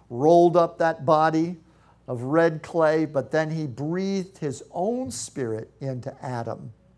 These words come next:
So Adam was born from God. And the race of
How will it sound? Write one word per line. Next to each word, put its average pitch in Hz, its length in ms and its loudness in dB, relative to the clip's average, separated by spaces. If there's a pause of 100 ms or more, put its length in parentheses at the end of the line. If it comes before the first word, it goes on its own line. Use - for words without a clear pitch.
(760)
So 175 380 2
Adam 220 400 4
was 170 220 -2
born 208 580 4
from 175 360 -12
God. 120 440 -6 (360)
And 165 140 0
the 160 80 2
race 233 460 2
of 196 140 2